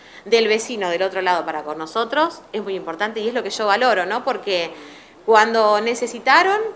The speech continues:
vinieron y estuvimos. Y yo digo, por ahí algunos han venido a decir, "Y la verdad es que tengo vergüenza, es la primera vez que vengo, no suelo venir a esta oficina". Las puertas están abiertas, que es lo que digo siempre. El que lo necesite, que venga, porque estamos acá para eso, ¿no?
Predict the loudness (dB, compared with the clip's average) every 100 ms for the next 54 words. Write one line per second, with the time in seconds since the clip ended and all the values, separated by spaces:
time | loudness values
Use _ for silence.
0 | -12 -10 -6 -2 0 2 0 -2 -4 -2
1 | -2 -2 -4 -4 -6 -8 -10 -12 -12 -8
2 | -4 -4 -2 -2 2 2 2 -2 -20 -12
3 | 0 0 2 -2 -4 -4 -6 -6 -6 -2
4 | -2 -2 -4 -8 -8 -8 -6 -4 -6 -8
5 | -10 -8 -8 -4 -2 -2 -4 -8 -8 -8
6 | -8 -8 -8 -8 -6 -4 -4 -4 0 -2
7 | -2 -12 -20 -4 -4 -2 -2 0 -2 -2
8 | -6 -6 -10 -8 -12 -8 -8 -8 -10 -8
9 | -10 -10 -16 -14 -12 -10 -10 -12 -16 -20
10 | -20 -20 -10 -8 -6 -6 -6 -8 -10 -12
11 | -8 -8 -6 -6 -6 -8 -12 -12 -10 -8
12 | -6 -2 -4 -2 -4 -6 -12 0 0 0
13 | -4 -6 -4 -2 -4 -6 -8 -4 -4